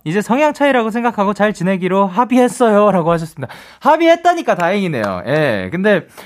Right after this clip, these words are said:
물론 이, 이 엠비티아이를 맹신할 수는 없겠지만, 그, 뭐 어느 정도 본인이 선택한 거니까, 그, 뭐라 해야 되지?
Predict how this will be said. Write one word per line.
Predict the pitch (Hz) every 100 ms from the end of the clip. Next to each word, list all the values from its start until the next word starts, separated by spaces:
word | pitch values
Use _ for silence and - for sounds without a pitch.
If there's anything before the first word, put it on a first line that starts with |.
| -
물론 | 135 220 285 220 151 180 131 113
이, | 127 185 139
이 | 135 123
엠비티아이를 | 107 170 262 247 220 151
맹신할 | 101 120 190 320 320
수는 | - 240 175
없겠지만, | 90 - 208 214 190 98 87 98 98 85 82
그, | 135 120 104 - - - -
뭐 | 208 208
어느 | 220
정도 | 226 220
본인이 | 185 180 214 208
선택한 | 254 285 277 277
거니까, | 277 233 - 180 175 165 156
그, | 135 139 127 117 95 _ -
뭐라 | 143 143
해야 | 120
되지? | 104 147